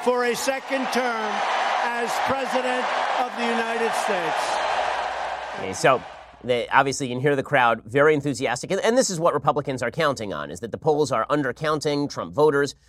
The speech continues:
Speaker 2: or that perhaps the polls aren't taking account of the enthusiasm gap between Democrats and Republicans. Certainly, President Trump's campaign manager was saying exactly this. Brad Parscale,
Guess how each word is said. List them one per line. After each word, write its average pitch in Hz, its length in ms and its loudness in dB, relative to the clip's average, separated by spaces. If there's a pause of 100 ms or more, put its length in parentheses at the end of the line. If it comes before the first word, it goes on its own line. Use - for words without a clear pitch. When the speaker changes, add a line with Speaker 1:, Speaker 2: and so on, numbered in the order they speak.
(140)
Speaker 2:
or 127 120 4
that 123 280 0
perhaps 139 380 2
the - 80 -10
polls 143 220 -2
aren't 131 140 -4
taking 127 240 -8
account 139 360 -2
of 123 100 -8
the 117 80 -4
enthusiasm 147 640 0
gap 131 220 2
between 131 260 -6
Democrats 131 540 -2 (280)
and 143 120 2
Republicans. 143 520 2
Certainly, 160 400 2 (300)
President 170 360 4
Trump's 139 300 -2 (100)
campaign 151 640 0
manager 127 640 0
was 120 160 -6
saying 139 200 -2
exactly 127 360 -2
this. 143 140 -4
Brad 135 280 2
Parscale, 127 580 2